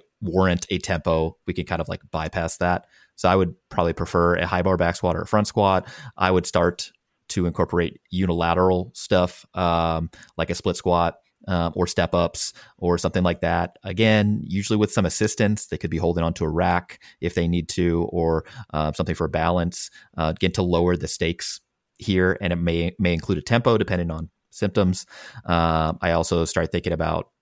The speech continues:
uh, again, direct isolation stuff. So leg extensions, again, would be something I would, I would probably consider. Regular deadlifts, again, are on the menu. Uh, maybe even sumo, just given the, uh, sort of rotation of the foot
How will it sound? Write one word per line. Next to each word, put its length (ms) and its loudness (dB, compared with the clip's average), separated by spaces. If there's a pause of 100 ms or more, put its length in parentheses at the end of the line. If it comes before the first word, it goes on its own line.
uh, 480 -4
again, 300 -4 (140)
direct 520 -2
isolation 460 -4
stuff. 240 -4
So 100 -6
leg 220 -4
extensions, 440 -8
again, 420 -6 (280)
would 140 -4
be 180 -4
something 340 -4
I 80 -2
would, 200 -4 (120)
I 60 -10
would 140 -8
probably 260 -4
consider. 440 -6 (340)
Regular 320 4
deadlifts, 380 4
again, 200 2
are 80 6
on 80 6
the 60 4
menu. 540 4 (340)
Uh, 420 2
maybe 180 2
even 160 0
sumo, 520 -2 (120)
just 260 -6
given 340 0
the, 440 -6
uh, 240 -4
sort 180 -6
of 80 -6
rotation 400 -6
of 60 -6
the 60 -10
foot 360 -4